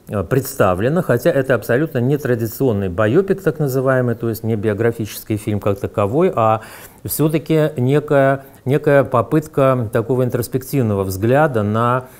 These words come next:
эту жизнь и на эту, эм, художественную судьбу, на эту художественную личность. Э, потому что фильм начинается в тот момент, когда Поллок уже достаточно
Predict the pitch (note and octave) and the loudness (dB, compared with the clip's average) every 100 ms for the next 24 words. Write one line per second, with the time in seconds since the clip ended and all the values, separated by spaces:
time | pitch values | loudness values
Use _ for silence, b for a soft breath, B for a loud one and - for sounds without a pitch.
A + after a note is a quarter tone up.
0 | B B - A2+ A2+ G#2 A2 D3 B2+ G#2+ | B B -4 -2 0 -2 0 0 0 0
1 | A2+ A#2+ A#2+ B2 A#2+ B B B - A2 | 2 0 0 -2 -2 B B B -2 2
2 | G#2+ G#2+ G#2 G#2 G#2+ - A#2 A#2+ - A#2+ | 2 2 0 -4 -6 -2 0 0 0 -2
3 | A2 C3+ B2 B2 G2+ D2+ B B B G#2 | 0 -2 -2 -2 -2 -4 B B B -2
4 | G#2 A2+ A2+ A#2 A2 B2+ A#2+ A2 - E2+ | -2 -2 0 0 0 -2 0 -2 -6 -12
5 | E2 - - B B B G#2+ G2+ A2 A2+ | -12 -14 -20 B B B 0 0 0 -2
6 | B2 - B2 D#3 C3+ A2 A#2+ A#2 G2+ F#2+ | -2 -2 -2 0 0 0 0 0 0 -4
7 | - G2 G#2+ A2+ E3+ E3+ A#2 G#2+ G#2 G#2 | -6 -2 0 2 2 0 0 0 2 2
8 | G#2 B B B A2 - B2+ G2+ G2 G2+ | 0 B B B -10 -2 0 0 -2 -4
9 | F#2 G2 G2+ F2 - G2 F2+ F2 F2 | -2 -2 -2 -6 -6 -6 -6 -6 -8